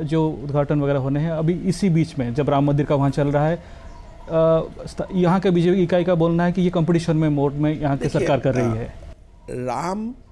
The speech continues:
Speaker 2: और जगन्नाथ का बीच में कंपटीशन नहीं है।
Speaker 1: बिल्कुल नहीं है।
Speaker 2: ना भगवान और अल्लाह का बीच में कंपटीशन है,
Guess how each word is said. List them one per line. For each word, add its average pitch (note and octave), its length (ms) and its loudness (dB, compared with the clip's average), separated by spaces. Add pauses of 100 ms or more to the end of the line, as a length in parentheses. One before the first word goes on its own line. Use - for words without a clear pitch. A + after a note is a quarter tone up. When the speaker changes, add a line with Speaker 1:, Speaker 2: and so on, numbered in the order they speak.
(100)
Speaker 2:
और D3 220 -2
जगन्नाथ C3 600 -4
का - 240 -6
बीच B2+ 400 -6
में C3 120 -6
कंपटीशन A#2 720 -10
नहीं G#2 400 -6
है। D#2 240 -16
Speaker 1:
बिल्कुल D#3+ 300 0
नहीं E3 220 2
है। E3 300 -8 (320)
Speaker 2:
ना D#3 200 -2
भगवान D3+ 520 -2
और F3 80 0
अल्लाह E3 340 2
का F3 180 -4
बीच D3 300 -4
में C3+ 120 -4
कंपटीशन G#2+ 720 -8
है, E2 240 -16